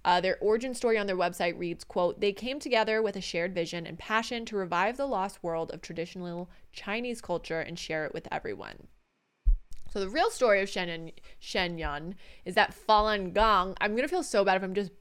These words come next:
butchering the pronunciations of this because I've said both of these words, like, fifty times since the beginning of this recording.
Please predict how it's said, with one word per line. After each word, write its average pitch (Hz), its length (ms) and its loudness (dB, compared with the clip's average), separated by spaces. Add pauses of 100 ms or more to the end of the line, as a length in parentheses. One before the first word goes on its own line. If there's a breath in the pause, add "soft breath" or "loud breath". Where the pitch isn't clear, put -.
(360)
butchering 180 840 0 (320 loud breath)
the 185 60 -2
pronunciations 175 760 -2
of 202 80 -2
this 208 180 2
because 180 180 -4
I've 175 140 0
said 170 260 -2
both 165 200 -2
of 165 100 -8
these 165 260 -4
words, 151 380 -6
like, 139 240 -6
fifty 151 300 -6
times 156 360 -8
since 165 140 -12
the - 80 -14
beginning 147 340 -8
of 156 120 -10
this 160 280 -6
recording. 170 640 -4